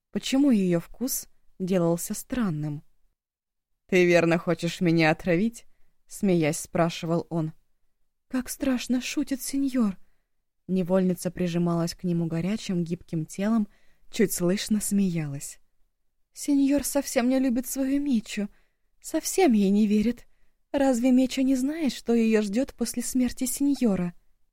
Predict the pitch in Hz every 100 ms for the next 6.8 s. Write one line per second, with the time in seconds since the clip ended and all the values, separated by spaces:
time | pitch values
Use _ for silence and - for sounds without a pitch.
0 | _ _ _ _ - - - 175 170 151
1 | - _ _ - 170 170 165 180 160 135
2 | 147 _ _ _ _ - 180 165 190 214
3 | - 170 175 156 147 139 139 139 _ _
4 | _ _ _ _ _ _ _ _ _ _
5 | - 170 147 214 - _ _ _ - -
6 | 180 202 226 214 202 202 170 135